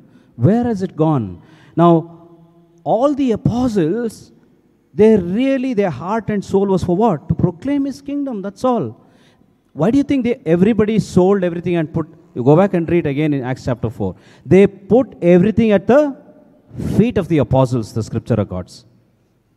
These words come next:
They put everything. Why? The vision is to proclaim Christ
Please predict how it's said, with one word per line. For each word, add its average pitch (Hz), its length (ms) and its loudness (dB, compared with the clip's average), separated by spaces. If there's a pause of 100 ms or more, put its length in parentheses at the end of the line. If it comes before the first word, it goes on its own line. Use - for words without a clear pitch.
(180)
They 226 100 -2
put 262 180 0
everything. 269 580 -2
Why? 151 560 -4 (480)
The 170 120 0
vision 240 520 2
is 214 360 2
to 247 160 0
proclaim 262 640 2
Christ 269 680 -2